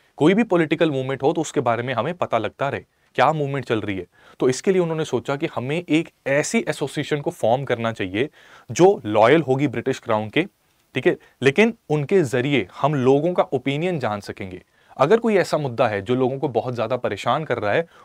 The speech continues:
उसके लिए टाइमली हम कोई सॉल्यूशन दे देंगे, छोटा सा कोई लॉलीपॉप दे देंगे, कोई कंसेशन दे देंगे, जिससे कि लोगों का आक्रोश ठंडा हो जाए और हम अपना राज बरकरार रखें।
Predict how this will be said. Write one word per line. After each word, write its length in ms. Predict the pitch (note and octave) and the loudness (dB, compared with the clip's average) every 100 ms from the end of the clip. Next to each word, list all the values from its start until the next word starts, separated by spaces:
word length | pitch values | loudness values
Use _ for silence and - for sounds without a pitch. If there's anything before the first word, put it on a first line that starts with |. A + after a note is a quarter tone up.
| _ | _
उसके 280 | C#3+ - G3 | -6 -2 0
लिए 200 | C#3+ C#3+ | 2 0
टाइमली 560 | E3 C3 C#3 E3 E3+ - _ _ - | 0 -2 0 0 0 -2 _ _ -2
हम 200 | B2+ C#3 | 0 2
कोई 240 | C3 D3+ D#3 | 2 2 2
सॉल्यूशन 440 | C3 A#2 A#2 D3 | 2 0 0 -2
दे 100 | B2+ | -2
देंगे, 240 | B2 D3+ | -2 -2
छोटा 260 | D#3+ A#2 B2+ | 0 0 0
सा 120 | C3 | -2
कोई 140 | C3 A#2 | -2 2
लॉलीपॉप 420 | G#2 G#2+ C3+ A#2+ | 2 2 0 0
दे 120 | A#2+ | 0
देंगे, 260 | A#2+ C3+ D3+ | -2 -4 -4
कोई 160 | C3 | -2
कंसेशन 500 | A#2+ A2+ A2+ - C3+ | -2 -2 -4 -6 -4
दे 120 | A#2 | -4
देंगे, 240 | G#2+ D3+ F#3+ - - _ | -2 0 0 -2 -20 _
जिससे 200 | C#3 C#3 | -6 -2
कि 80 | D3 | -2
लोगों 280 | C#3+ B2 C3+ | 2 0 2
का 100 | C#3 | 2
आक्रोश 380 | A#2+ A#2 B2 - | 2 -2 -6 -4
ठंडा 220 | G#2+ A2+ | -2 0
हो 180 | A2+ G#2 | 0 2
जाए 200 | D3+ F3 _ - | 2 2 _ -2
और 100 | B2 | -2
हम 220 | - F3+ | 0 -2
अपना 220 | C3+ A#2 G#2 | -2 -4 0
राज 260 | F#2+ G2 G#2+ | 0 -2 -4
बरकरार 480 | G#2+ - G2+ F2+ | -4 -2 -2 -2
रखें। 240 | F#2 - | -4 -18